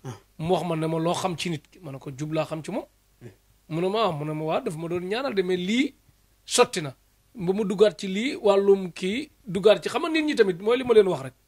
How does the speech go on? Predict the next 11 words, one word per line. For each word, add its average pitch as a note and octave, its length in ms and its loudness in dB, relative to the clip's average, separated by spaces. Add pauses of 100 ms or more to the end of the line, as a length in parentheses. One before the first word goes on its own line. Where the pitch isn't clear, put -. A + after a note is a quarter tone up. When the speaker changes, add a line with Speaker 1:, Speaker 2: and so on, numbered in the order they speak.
(480)
Speaker 2:
Nit F#3+ 180 -4
ku C4+ 80 -6
ñuul B3+ 180 -2
moom G#3 220 4
daanaka F#3 720 0
lii F#3 140 -4
di A3 80 0
xaalis. F#3+ 500 -2 (320)
Speaker 1:
Hmm. G#2+ 140 -20 (760)
Speaker 2:
Ak C#3 180 -6
jigéen. G3+ 300 2